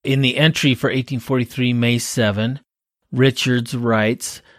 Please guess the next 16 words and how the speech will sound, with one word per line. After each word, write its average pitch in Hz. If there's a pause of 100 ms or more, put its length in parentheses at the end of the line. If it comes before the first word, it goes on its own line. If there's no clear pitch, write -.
(160)
that 117
Joseph 120
Smith 123
was 107
visited 113
by 113
several 110
gentlemen 101 (360)
who 127
were 123
interested 113
in, 107
uh, 101
the 113
Kinderhook 170
plates. -